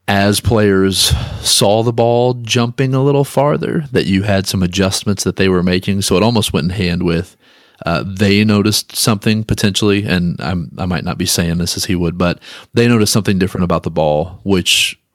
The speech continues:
caused them to change their approach. And so now you have a couple of factors at play leading to, uh, yeah, what we've seen, this spike in,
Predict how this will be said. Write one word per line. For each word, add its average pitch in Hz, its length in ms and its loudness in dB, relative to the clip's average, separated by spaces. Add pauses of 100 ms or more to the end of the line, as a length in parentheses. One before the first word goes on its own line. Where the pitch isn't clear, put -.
caused 98 360 0
them 98 140 2
to 95 80 0
change 95 260 0
their 85 160 2
approach. 85 640 -2 (320)
And 92 100 -4
so 104 140 2
now 98 160 4
you 104 160 4
have 92 100 0
a 90 60 0
couple 95 340 -2
of 87 80 -6
factors 90 640 0
at - 160 -4
play 85 320 0
leading 90 500 0
to, 82 400 0 (440)
uh, 82 460 -4 (240)
yeah, 101 180 2
what 90 160 2
we've 92 180 0
seen, 92 300 2
this 87 320 0 (360)
spike - 720 0
in, 82 460 -2